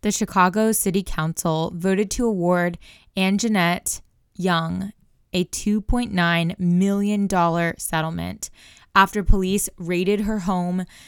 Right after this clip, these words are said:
handcuffed her while she was naked. At the time, she was crying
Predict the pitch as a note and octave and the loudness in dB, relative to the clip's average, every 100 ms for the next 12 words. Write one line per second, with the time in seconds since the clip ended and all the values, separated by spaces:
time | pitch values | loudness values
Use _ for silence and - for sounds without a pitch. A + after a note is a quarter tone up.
0 | - _ _ - G#3 G#3 G#3 G3 F#3+ - | -20 _ _ -4 0 0 0 0 -2 -4
1 | - G2 G2 G2+ - _ _ - F3+ F3+ | -4 -2 -2 -4 -8 _ _ -2 2 2
2 | - G3 F3 D#3+ D#3+ E3+ - - G#3 F#3 | 0 -2 -2 -2 -4 -6 -8 -8 -6 -8
3 | - - - - - - - - - - | -10 -16 -20 -20 -20 -20 -20 -20 -20 -20
4 | _ G#3+ A3 A#3+ - G3+ F3+ E3 E3 G#3+ | _ 4 4 2 -2 0 0 0 -2 -6
5 | - G3+ F3+ - G3 F3 - - G#3 | -2 0 0 0 4 4 2 -4 -6